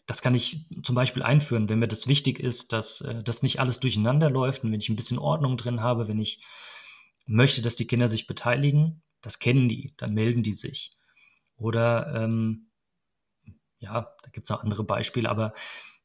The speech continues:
wichtig ist auch, diese Regeln regelmäßig zu wiederholen und auch zu besprechen. Und vielleicht macht's beim allerersten Mal auch Sinn, sowas auch mal schriftlich festzuhalten. So ein großes Plakat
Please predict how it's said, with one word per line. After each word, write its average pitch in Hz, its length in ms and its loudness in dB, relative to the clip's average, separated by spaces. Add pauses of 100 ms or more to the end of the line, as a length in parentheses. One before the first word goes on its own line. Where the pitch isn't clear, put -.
(360)
wichtig 143 400 4
ist 147 200 2
auch, 143 120 0
diese 120 300 0
Regeln 135 500 4
regelmäßig 127 960 2 (100)
zu 120 200 2
wiederholen 139 640 8
und 120 260 -2
auch - 180 -8
zu 127 160 -2
besprechen. 123 720 0
Und 107 480 -6
vielleicht 135 380 2
macht's - 260 -2
beim 113 180 -2
allerersten 135 580 0
Mal 123 200 2
auch 117 120 -4
Sinn, 135 500 -2
sowas 117 300 -4
auch - 160 -8
mal 120 120 0
schriftlich - 580 -2
festzuhalten. 107 640 -8
So 101 80 -6
ein 101 60 -10
großes 147 440 -2
Plakat 151 540 0